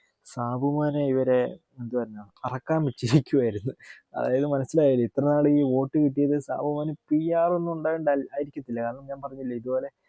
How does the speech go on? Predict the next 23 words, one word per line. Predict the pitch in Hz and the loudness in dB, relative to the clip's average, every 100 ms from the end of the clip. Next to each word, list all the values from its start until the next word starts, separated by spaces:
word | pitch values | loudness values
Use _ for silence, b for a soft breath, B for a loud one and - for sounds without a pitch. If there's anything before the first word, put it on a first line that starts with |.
| _ | _
ഇപ്പൊ | _ - | _ -4
അനുമോക്കായാലും | 120 123 135 139 139 139 131 127 127 139 _ _ _ | -4 -2 -2 -2 0 0 0 0 -2 -8 _ _ _
ഈ | 143 135 | -2 -2
അനീഷിനായാലും | 131 127 139 147 139 135 139 | -2 -4 -4 -4 -2 0 0
ഇവർക്കൊക്കെ | 139 131 160 151 | -2 -2 0 2
ഇഷ്ടമുള്ള | 151 - 151 151 147 | 0 0 -2 0 0
ആ-, | 135 135 - | -2 -4 -4
ആരാധകരും | 139 147 147 151 151 156 - | -2 2 4 4 4 0 -6
പിന്നെ | 151 | -12
കുറച്ച് | 143 151 139 - | -8 -8 -8 -2
പി | 147 | 0
ആർ | 151 | 2
ഒക്കെ | 156 151 | 0 -4
ഉണ്ടല്ലോ. | 120 101 | -4 -6
അപ്പൊ | - 123 123 b b - | -4 -4 -6 b b -4
ഇവരൊക്കെ | 120 131 143 - 156 | -2 -2 -4 -4 -6
ആണെങ്കിൽ | 139 131 131 135 - _ _ | -6 -4 -4 -4 -6 _ _
ഇപ്പൊ | _ - 123 | _ -4 -2
ആര്യനെയാണ്, | 117 131 139 143 139 123 123 127 | 0 2 2 2 0 -2 -2 -2
ആര്യനെ | 123 131 131 | 0 2 0
പുറത്താക്കാനും | 127 120 113 123 123 - - 123 120 120 120 - | -2 -4 -4 -4 -6 -10 -6 -4 -2 -4 -6 -8
പിന്നെ | 123 117 117 | -8 -6 -4
ബി-, | 113 117 | -2 -4